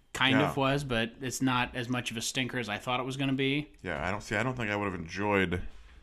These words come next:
Speaker 2: Power Rangers.
Speaker 1: No.
Speaker 2: But I would have liked, like, breaking it down, like, watching it with, you know, with the, the lens of the show.
Speaker 1: Nostalgia.
Speaker 2: Right. Like, I think it would have worked that way, but
Speaker 1: Yeah,
Speaker 2: yeah.
Speaker 1: that movie is objectively bad.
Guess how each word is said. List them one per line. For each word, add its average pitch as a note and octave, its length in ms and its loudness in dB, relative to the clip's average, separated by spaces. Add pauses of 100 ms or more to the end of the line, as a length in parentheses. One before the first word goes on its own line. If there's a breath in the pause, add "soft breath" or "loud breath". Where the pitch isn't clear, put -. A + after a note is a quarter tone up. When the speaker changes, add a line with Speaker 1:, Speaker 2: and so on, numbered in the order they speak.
(300 soft breath)
Speaker 2:
Power A2 360 8
Rangers. D#2+ 760 -2
Speaker 1:
No. E2 300 -8
Speaker 2:
But F#2+ 460 6 (760 soft breath)
I G2 60 0
would F#2+ 120 4
have F2 140 0
liked, F2+ 460 2 (100)
like, E2+ 240 -2
breaking F#2+ 300 4
it D2+ 100 -2
down, F2 260 2
like, E2+ 180 0
watching F2+ 320 2
it C2 220 -4
with, E2+ 260 -6
you E2 100 -2
know, C2+ 280 -4
with C#2 220 -10
the, D2+ 160 -2 (160)
the F#2+ 160 2
lens F#2 400 2
of D#2 320 -6 (160)
the F#2 100 -4
show. E2+ 480 4
Speaker 1:
Nostalgia. G2+ 680 -2 (400)
Speaker 2:
Right. F2 280 -2 (220)
Like, D2+ 140 -10
I E2 100 -6
think E2+ 260 -8
it E2 80 -6
would E2+ 120 -4
have D2+ 100 -4
worked E2 240 -4
that E2 220 -2
way, C2 120 -6
but C2 140 -8
Speaker 1:
Yeah, C2 220 0
Speaker 2:
yeah. C#2 60 -4
Speaker 1:
that C3+ 260 6
movie A#2 300 2
is G#2+ 140 -2
objectively G2 560 -4
bad. D#2+ 300 -6